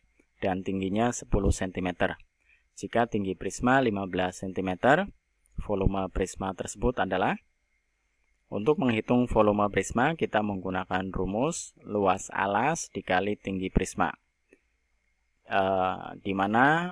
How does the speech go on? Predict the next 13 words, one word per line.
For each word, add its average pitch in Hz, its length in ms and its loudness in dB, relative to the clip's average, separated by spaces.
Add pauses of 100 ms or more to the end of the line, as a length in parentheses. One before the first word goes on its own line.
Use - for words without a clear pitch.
alasnya 101 480 2
berbentuk 95 720 0
jajar 92 400 0
genjang, 98 880 2 (480)
eh, 90 420 0 (220)
rumus 104 320 0
luasnya 107 480 2
adalah 104 480 2 (480)
alas 104 720 0
dikali 95 400 0
tinggi, 95 400 -2 (240)
di 90 160 -4
mana 104 560 0